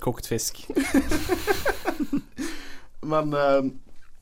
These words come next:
Speaker 2: nå kommer jo Boba Fett inn i bildet igjen, og det er en, en liten ting å merke her, at hver gang han går, så lager han sånn western-støvlelyder. Selv om han har ingenting på støvlene sine som skal lage de lydene, men det er bare fordi at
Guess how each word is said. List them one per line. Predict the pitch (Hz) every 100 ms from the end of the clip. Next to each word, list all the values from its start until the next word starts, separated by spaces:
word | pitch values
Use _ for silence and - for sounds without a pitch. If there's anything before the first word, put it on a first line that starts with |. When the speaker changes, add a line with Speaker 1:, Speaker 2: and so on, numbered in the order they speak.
| - - 147
Speaker 2:
nå |
kommer | 139 147 127
jo |
Boba | 131 127
Fett | 113 104
inn | 98
i | 98
bildet | 95 98 95
igjen, | 107 123
og | 110 110 104 64 -
det | 113
er | 110
en, | -
en | 113
liten | 107 - 107 - - - - - 113
ting | - 117
å | 101
merke | 95 -
her, | 107 113
at | 101 110
hver | 110 104
gang | 95
han | 98 92
går, | 101 104
så | -
lager | 101 92 95
han | 95
sånn | 98
western-støvlelyder. | 101 - - 101 92 - 95 90 95 85 85 - - - - - -
Selv | 107
om | 92
han | 92
har | 110
ingenting | 82 107 107 -
på |
støvlene | 98 95 104
sine | 104 92
som | -
skal | 98
lage | 95 101
de |
lydene, | 98 95 101
men | 87 107
det | 110
er |
bare | 117 104 107 104
fordi | 98 101 95
at | -